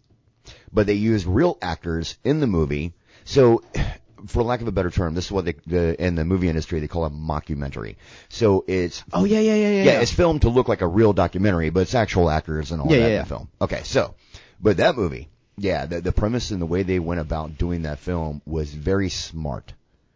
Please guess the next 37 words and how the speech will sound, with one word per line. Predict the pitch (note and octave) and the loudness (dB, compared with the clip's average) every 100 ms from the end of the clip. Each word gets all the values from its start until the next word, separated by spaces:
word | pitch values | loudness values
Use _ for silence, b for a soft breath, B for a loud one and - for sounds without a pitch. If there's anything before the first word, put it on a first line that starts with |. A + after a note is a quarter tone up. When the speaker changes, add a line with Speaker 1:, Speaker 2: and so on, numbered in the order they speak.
| _ _ | _ _
Speaker 1:
They, | F2+ F#2 F2 | 2 2 0
they, | D2+ E2 D#2 | -4 -4 -4
it | E2 | -4
was | D2+ | -6
very | D2 D#2 A2 B2+ | -4 0 2 4
well | A2 G2+ | 4 4
shot. | - E2+ D2+ D#2 - B B B - - - F2+ | 0 -4 -2 -4 -8 B B B -20 -20 -16 -8
The | F2 F#2 | -4 -4
actors | F2+ A2 A2+ F2 | -2 -4 -4 -2
they | F2+ | 0
got | D#2 E2 D2+ | 0 -2 -2
were, | D#2+ | -4
like, | D2+ D2 D2 | -4 -6 -6
top | E2 E2 | -8 -6
of | F#2+ | -4
the | |
line, | D#2+ D#2+ D#2 | -2 -2 -2
great | D2+ G2 | -2 -2
actors. | C#2+ C#2+ D2+ D#2+ - b b b b b | -2 -6 -6 -8 -8 b b b b b
And | G#2 G#2+ G#2 G2+ | -4 -2 -2 -4
not | G#2 | -2
to | |
mention | A2 G2 F#2+ | -2 -2 -4
the | |
fact | E2+ E2+ F#2+ | -2 -4 -2
that | G2 E2 D2+ E2 - D#2+ - | -2 -4 -6 -12 -12 -4 2
the, | - G2 b b b | 2 2 b b b
<laughs> | b _ | b _
they, | F2 G2+ G2 | 0 0 2
they | G#2+ | -2
took, | G#2 D#3 - | 2 0 2
like, | B2 - - | 0 -2 -8
actual | G#2+ - - B2 G2+ E2+ E2 C#2 _ _ _ _ - | -8 -8 -2 2 4 2 -2 -6 _ _ _ _ -12
stories | - - _ D#3+ D#3+ A#2 C2+ C#2 C#2 - _ - | -12 -12 _ 0 2 0 -2 -8 -12 -18 _ -2
of | F2 D2+ | -2 -2
alien | E2+ D#2+ D#2 | -6 -4 -6
abductions | C#2 C#2 C2+ F2 D#2 | -6 -6 -6 -6 -6